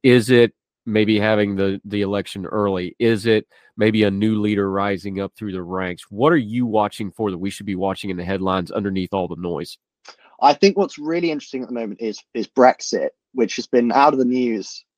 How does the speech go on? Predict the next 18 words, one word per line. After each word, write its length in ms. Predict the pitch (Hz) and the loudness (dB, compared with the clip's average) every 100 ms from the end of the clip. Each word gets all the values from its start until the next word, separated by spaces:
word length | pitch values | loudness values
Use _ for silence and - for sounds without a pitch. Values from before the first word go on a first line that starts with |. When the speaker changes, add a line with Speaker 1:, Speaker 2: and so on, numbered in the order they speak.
| _ | _
Speaker 2:
for 140 | - 123 | -8 -6
a 40 | |
couple 260 | - 117 107 | 0 -2 0
of 40 | |
years 320 | 110 120 117 - | 0 0 0 -4
now 220 | 92 82 | -8 -8
since 300 | - 117 - | -10 -14 -10
we 80 | 110 | 0
left 280 | 120 110 | 0 0
the 60 | 117 | -4
European 400 | 104 98 113 101 | -4 -2 -4 -4
Union. 380 | 113 110 98 92 | -2 0 -2 -2
But 160 | 101 | -2
what's 260 | 123 127 - | 0 0 2
really 180 | 135 120 | 2 2
interesting 360 | 117 - 110 | 0 -4 -4
now 240 | 101 104 98 | 0 2 2
is 160 | 98 | 0